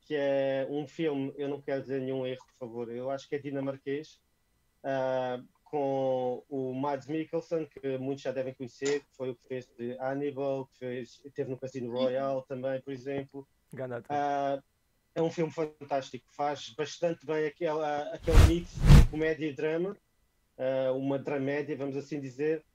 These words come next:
Speaker 1: Basicamente é a história de quatro amigos na casa dos quarenta anos que decidem testar uma teoria de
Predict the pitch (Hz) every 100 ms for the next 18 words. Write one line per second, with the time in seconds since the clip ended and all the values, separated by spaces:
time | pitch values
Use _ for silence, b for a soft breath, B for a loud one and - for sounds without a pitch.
0 | _ 156 160 175 165 165 170 - 165 165
1 | - 165 160 156 156 165 135 156 160 151
2 | 143 135 156 160 151 151 156 160 165 -
3 | - - 151 147 - 165 156 - 165 156
4 | 156 - 156 143 151 151 127